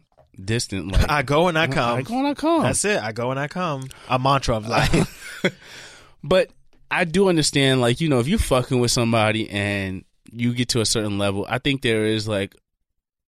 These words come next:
Speaker 1: some boundary of communication. Like, if you was just,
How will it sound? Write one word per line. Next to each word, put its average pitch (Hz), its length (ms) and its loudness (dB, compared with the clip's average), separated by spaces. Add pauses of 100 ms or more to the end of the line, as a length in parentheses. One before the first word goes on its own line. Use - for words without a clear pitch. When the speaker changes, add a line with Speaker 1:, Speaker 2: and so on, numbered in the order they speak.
(280)
Speaker 1:
some 123 540 0
boundary 113 380 0
of 101 100 -6
communication. 107 720 -2
Like, 101 140 -6
if 104 100 -8
you 160 120 -6
was 196 180 -2
just, - 340 -4